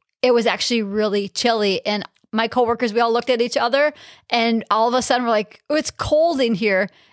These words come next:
And we all started laughing. And then I'm like, "Wait, why? Why are we just gonna sit here in the cold?" No one was hot. And so I just walked over to the thermostat and I bumped it up just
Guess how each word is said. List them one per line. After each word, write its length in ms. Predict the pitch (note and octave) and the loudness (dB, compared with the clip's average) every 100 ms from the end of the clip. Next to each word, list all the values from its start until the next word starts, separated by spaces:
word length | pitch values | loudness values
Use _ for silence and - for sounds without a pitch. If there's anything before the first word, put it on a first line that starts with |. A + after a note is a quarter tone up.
| - | -4
And 80 | B3+ | 0
we 60 | |
all 100 | C4+ | 2
started 240 | C4+ C#4 C4 | 2 0 0
laughing. 300 | C4+ C#4 C4 | 0 -2 -4
And 80 | C4 | -2
then 120 | C4 | -2
I'm 160 | C4 | -2
like, 160 | B3+ C4 | 0 -2
"Wait, 260 | A#3 E4 A#3+ - | 0 0 0 -4
why? 400 | A#3+ C#4 B3 G#3+ | 0 0 0 -2
Why 360 | G#3+ A#3 C#4 | -2 0 0
are 80 | E4+ | 2
we 120 | F#4 | 2
just 220 | C4 D4+ - | 0 -2 0
gonna 180 | D4 | 0
sit 380 | C#4+ B3+ A#3+ E4 | 0 -2 0 0
here 240 | C#4+ C#4+ C4 | 0 0 0
in 160 | C4 | 0
the 80 | C4+ | -2
cold?" 280 | - B3+ A#3+ | 0 0 0
No 240 | A#3+ C4+ C#4+ | 0 2 2
one 300 | D4+ D#4 C4+ | 2 2 0
was 160 | B3+ | -2
hot. 320 | A3+ D3 - - - - - | 0 -2 -6 -18 -20 -20 -8
And 180 | C4 C4 | -4 0
so 140 | C#4+ | 0
I 100 | B3 | 0
just 220 | C4+ D4+ | 0 -2
walked 420 | G#3+ A3 A#3+ - C#4 | 0 2 0 -4 -4
over 340 | A#3+ A#3 A#3+ C4 | 0 2 0 0
to 120 | B3+ | 0
the 140 | A#3 A#3+ | 0 0
thermostat 540 | G3+ G#3 A#3+ B3+ B3+ | 0 -2 -2 -2 0
and 140 | - A#3 | 0 0
I 80 | A3 | 0
bumped 300 | F3+ A3 B3+ | 0 0 0
it 60 | |
up 80 | A3 | -2
just 260 | G3 A3 | -2 -4